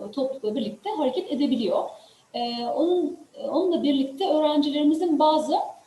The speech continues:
e, e, öğrencilerimizin bazı, e, kendi bireysel çalışmaları var. Üniversitemizde her zaman, e, bunları, e, destekleme olanağı sunuyor, sunuyor bize.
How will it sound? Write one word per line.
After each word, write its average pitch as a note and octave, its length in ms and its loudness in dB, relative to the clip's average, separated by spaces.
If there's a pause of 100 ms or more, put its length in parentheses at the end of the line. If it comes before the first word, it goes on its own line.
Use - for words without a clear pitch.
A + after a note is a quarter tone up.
(400)
e, A#3+ 40 -18 (3250)
e, B3 200 -2
öğrencilerimizin D#4 840 2
bazı, D#4+ 380 4
e, A#3+ 580 -2 (260)
kendi C#4 380 2
bireysel C#4+ 400 0
çalışmaları D4 560 2
var. - 260 2
Üniversitemizde C#4+ 640 0
her D#4+ 160 2
zaman, A3+ 380 -2 (320)
e, B3 260 -2
bunları, C#4+ 280 4
e, A#3 480 -4
destekleme B3+ 840 -2
olanağı F3+ 360 -4
sunuyor, F3 320 -12 (120)
sunuyor D#3+ 360 -8
bize. D4 320 -6